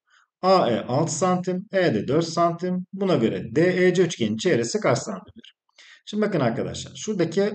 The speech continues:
A E uzunluğunu altı santim vermiş. E D uzunluğunu dört santim vermiş. Paralel kenarda karşılıklı kenarlar eşit olacağına göre şuradaki B C on santim geldi. Şimdi benden istediği şey D E C üçgeninin çevresi.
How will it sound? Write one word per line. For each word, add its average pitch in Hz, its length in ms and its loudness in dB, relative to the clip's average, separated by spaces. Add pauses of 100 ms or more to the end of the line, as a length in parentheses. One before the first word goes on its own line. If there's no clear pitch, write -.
A 180 180 2
E 175 80 2
uzunluğunu 139 460 2
altı 139 200 2
santim 95 360 -4
vermiş. - 600 -14 (400)
E 180 200 4
D 180 40 4
uzunluğunu 101 500 2
dört 135 160 -2
santim 175 420 0
vermiş. 180 560 -4 (340)
Paralel 190 400 4
kenarda 117 460 0
karşılıklı 190 580 -2
kenarlar 113 540 0
eşit 156 260 -4
olacağına 180 440 2
göre 180 320 0
şuradaki 147 600 -6
B 131 200 4
C 208 100 0
on 170 160 2
santim 101 420 -4
geldi. 90 340 -12 (720)
Şimdi 170 200 -2
benden 196 240 4
istediği 202 360 0
şey 208 320 0 (100)
D 131 180 2 (420)
E 143 400 4
C 196 360 2
üçgeninin 151 600 2
çevresi. 120 500 2